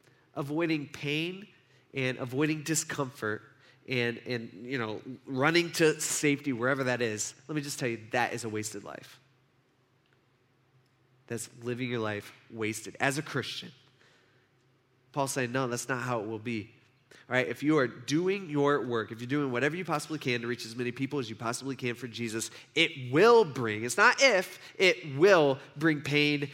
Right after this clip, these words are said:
and suffering. In fact, I think that the amount of pain and what the word Paul uses here, persecution, that we receive because we're a Christian, okay, again, this isn't my hurt foot, this is, uh, pain and suffering that we receive because we are Christ,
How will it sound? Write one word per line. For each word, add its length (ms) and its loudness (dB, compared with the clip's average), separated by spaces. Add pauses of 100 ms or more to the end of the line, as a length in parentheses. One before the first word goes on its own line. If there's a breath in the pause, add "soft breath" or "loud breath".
(120 loud breath)
and 120 -2
suffering. 440 -4
In 100 -2
fact, 460 2 (200 loud breath)
I 260 8
think 460 -2 (200 loud breath)
that 160 4
the 100 4
amount 300 8
of 160 2
pain 420 4
and 220 2
what 280 2
the 80 0
word 240 2
Paul 260 4
uses 340 0
here, 240 2
persecution, 880 -2 (300 loud breath)
that 160 6
we 160 2
receive 520 2
because 440 0
we're 160 4
a 40 2
Christian, 460 -2
okay, 260 0
again, 240 0
this 200 -4
isn't 240 -4
my 140 0
hurt 280 -4
foot, 380 -4
this 200 -6
is, 200 -6 (280 loud breath)
uh, 140 -4 (160)
pain 220 0
and 100 -4
suffering 300 -4
that 120 0
we 120 0
receive 400 -2
because 520 2
we 240 0
are 200 2
Christ, 400 0